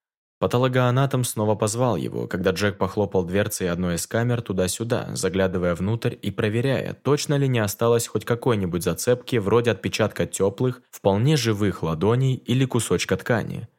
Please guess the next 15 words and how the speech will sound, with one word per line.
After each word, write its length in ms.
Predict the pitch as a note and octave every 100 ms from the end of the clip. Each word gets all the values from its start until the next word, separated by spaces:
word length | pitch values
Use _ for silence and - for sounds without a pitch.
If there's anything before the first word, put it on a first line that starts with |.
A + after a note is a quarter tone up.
| _ _ _
«Простите, 640 | - G2 - C#3 C3 A2 E2+
не 140 | G#2
знаю, 400 | A2+ B2+ C#3 C3
как 180 | B2+ B2
вам 140 | C3+ C3
сказать». 640 | - B2 B2+ B2+ - - _ _ _ _ _ _ _ -
«Что 200 | - C#3
такое?» 540 | G#2 - A#1 G1+ - _ _ _ _
«У 60 | F2+
вас 480 | F2+ A2 A2 - -
в 100 | -
тыкве 400 | - A2+ - G2
дырка». 600 | F#2+ G#2 A2+ - - - _ _ _ _ _ _ _ A#2
«А, 280 | A2 F2+
да». 540 | F2 A#2 B2+ F#2 -